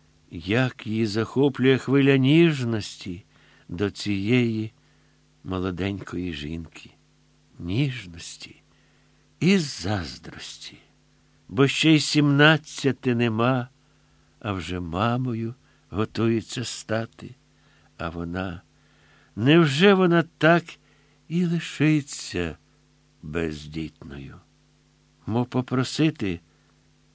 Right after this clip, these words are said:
того полномочного, щоб зробив дитину, кепкує сама над собою.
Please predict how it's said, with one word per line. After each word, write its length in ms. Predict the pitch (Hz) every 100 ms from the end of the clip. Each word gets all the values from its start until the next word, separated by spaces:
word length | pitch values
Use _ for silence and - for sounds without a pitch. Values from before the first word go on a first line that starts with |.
| _
того 240 | 107 127
полномочного, 920 | 127 127 127 123 131 143 - 113 107
щоб 280 | 101 - 120
зробив 460 | 104 113 113 135 127
дитину, 640 | 120 113 120 143 131 95 _ _ _ _ _ _ _ -
кепкує 640 | 104 - - 110 113 104
сама 480 | - 92 90 87 92
над 200 | 85 -
собою. 600 | - 82 80 85 80